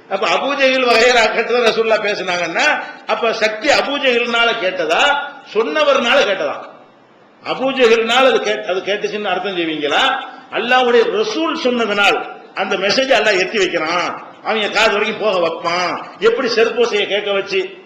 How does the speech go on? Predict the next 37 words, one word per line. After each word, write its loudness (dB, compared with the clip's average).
எல்லாம் -2
நம்மளை -2
விட்டுட்டு -4
போயிட்டாங்க 0
என்கிற -4
மாதிரி 2
வேதனை 2
அதிகரித்து 0
விசாரணை -2
நடத்துகிறானோ, -2
அந்த 0
மாதிரி 4
இந்த -2
காவிர்கள் 0
உலகத்துல 0
ஆட்டம் 2
போட்டு, -2
"இல்லப்பா, 0
ஒட்டக 0
குடல்லாம் 0
தூக்கி -4
வச்சீல", 0
இவங்களுக்காக 0
தான் -2
ரசூலுல்லாஹ் 0
துஆவும் 2
செஞ்சாங்க, -4
"யா -2
அல்லாஹ், 2
நீ -2
பாத்துக்கன்னு" 0
சொல்லி. -4
ஒட்டக 0
குடல்ல 0
கழுத்துல 0
எல்லாம் 0
வச்சீல, 0